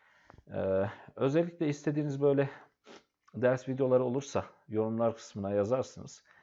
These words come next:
Ben de fırsat buldukça sizlere yardımcı olmaya çalışacağım. Epey zamandır, e, video çekemiyordum gruba atmak için. Buraya, e, biraz zaman ayırmaya çalışacağım artık bundan sonra.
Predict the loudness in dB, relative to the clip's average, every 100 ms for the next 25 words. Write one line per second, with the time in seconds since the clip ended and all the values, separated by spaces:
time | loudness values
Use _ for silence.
0 | _ _ -4 -2 -2 -2 -2 -2 -2 -4
1 | -8 -8 0 0 0 -6 -20 -12 -6 -2
2 | 0 2 2 0 -2 0 0 -2 -2 -2
3 | -4 -2 -2 -2 -4 -20 -20 -4 -2 2
4 | 2 2 0 -2 -2 -4 -8 -10 -8 -6
5 | -4 -4 -2 0 0 -2 -4 -10 -6 -4
6 | -4 -2 -2 -2 -4 -4 -4 -2 -2 -4
7 | -8 -12 -12 -14 -14 _ _ -20 _ _
8 | -6 -2 -2 -2 -8 -6 -6 -8 _ _
9 | _ _ _ _ _ _ _ _ _ _
10 | _ -20 -18 -18 _ 2 4 4 0 -8
11 | -4 0 2 2 2 0 2 2 2 -4
12 | -4 -4 -4 -4 -6 -12 -8 -8 -8 -10
13 | -6 -8